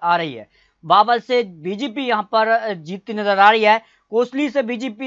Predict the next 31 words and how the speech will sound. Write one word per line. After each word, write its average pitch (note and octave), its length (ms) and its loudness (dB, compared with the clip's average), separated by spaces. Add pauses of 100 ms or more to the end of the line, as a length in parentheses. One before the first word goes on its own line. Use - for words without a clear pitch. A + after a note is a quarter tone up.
(120)
यहाँ A3+ 240 0
पर G#3+ 180 0
रेवाड़ी A#3+ 400 0
से A#3+ 100 -6
बीजेपी A#3 640 -8 (260)
और F#3 140 0
पटौली A#3 540 0
से B3+ 180 4
यहाँ A#3 280 0
पर G#3+ 100 -4
बीजेपी, G#3 500 -8
बादशाहपुर A3+ 760 0
से A3 140 -6
बीजेपी G#3 480 -8
और G3+ 220 0
गुरुग्राम G3 420 -2
से G3+ 120 -12
बीजेपी A3+ 560 -8 (260)
और B3+ 120 4
सोहना C4+ 480 0
से A#3+ 140 -8
यहाँ G3 180 0
पर G#3 100 -6
जेजेपी G#3+ 440 -4
एक G#3 180 -4
तरफा G3+ 320 2
जीतती E3+ 360 -14
नजर D#3 340 -8
आ E3+ 140 0
रही C3 200 -10
है। G2+ 120 -20